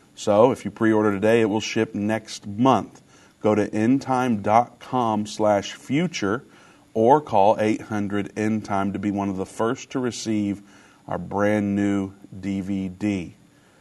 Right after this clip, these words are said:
All right, lots going on, like I said. Lots to worry about, according to some, but you don't have to be worried about the future. <laughs>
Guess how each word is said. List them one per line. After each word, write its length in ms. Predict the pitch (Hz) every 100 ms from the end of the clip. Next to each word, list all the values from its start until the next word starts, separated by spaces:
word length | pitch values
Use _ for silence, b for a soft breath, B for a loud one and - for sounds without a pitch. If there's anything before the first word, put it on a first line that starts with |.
| b b b -
All 160 | -
right, 260 | 113 117 98 - _
lots 420 | 113 101 104 107
going 260 | - 110 110
on, 160 | 107 107
like 200 | 107 101
I 80 |
said. 480 | 95 - 120 120 123 - _ _
Lots 400 | - 104 131 -
to 100 | -
worry 360 | 139 147 160 143
about, 280 | 110 110 107
according 420 | 104 120 110 101
to 60 | 95
some, 500 | - 110 107 104 - b b b b b b -
but 120 | 101
you 120 | 95 110
don't 160 | 107
have 200 | 101 101
to 60 | -
be 120 | 98
worried 420 | 90 92 92 90 - -
about 340 | 90 95 90 -
the 80 | 98
future. 480 | - 95 - 107
<laughs> 60 | 95